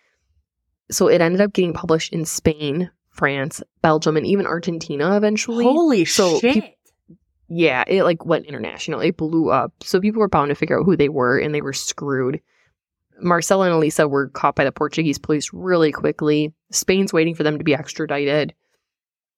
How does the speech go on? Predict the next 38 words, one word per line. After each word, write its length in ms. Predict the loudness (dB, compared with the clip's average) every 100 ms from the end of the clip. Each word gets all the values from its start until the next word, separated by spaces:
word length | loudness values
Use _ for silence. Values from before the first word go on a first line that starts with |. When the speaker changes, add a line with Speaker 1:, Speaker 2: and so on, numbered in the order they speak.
| _ -8
Speaker 1:
It's 100 | -2
a 60 | 2
whole 200 | 4 2
mess. 280 | -2 -4
So 80 | -2
the 60 | 0
Portuguese 400 | 0 0 -2 0
government's 380 | -2 -2 -6 -6
planning 320 | -2 0 0
to 100 | -4
extradite 400 | -6 -4 -4 0
them. 140 | 2
Speaker 2:
Jesus 340 | 2 0 -8 -16 -10 2
Speaker 1:
but 240 | 4 4
Speaker 2:
Christ. 960 | 2 -4 -10 -16 -16 -20 -14 -16 -16 -20 -12
Speaker 1:
Right. 480 | -2 2 2 0 -4
So, 200 | 2 2
but 240 | 2 -2
before, 480 | -2 -4 -2 0 0 0
so, 160 | 0
like, 180 | 2 2
they're, 220 | 2 2
they're 200 | 2 -2
being 300 | -2 -2 -2
arrested 420 | 0 -2 0 -2
on 180 | 0 -2
these 180 | -2 -4
crimes 440 | -2 0 0 -2
in 200 | -4 -6
Portugal, 600 | -4 -2 -2 -2 0 2
but 180 | 2 0
the 80 | 0
Portuguese 380 | -2 0 0 0
police 180 | 0 -2
have 200 | -2 -8
to 100 | -4
release 320 | -4 -4 -8
them. 180 | -10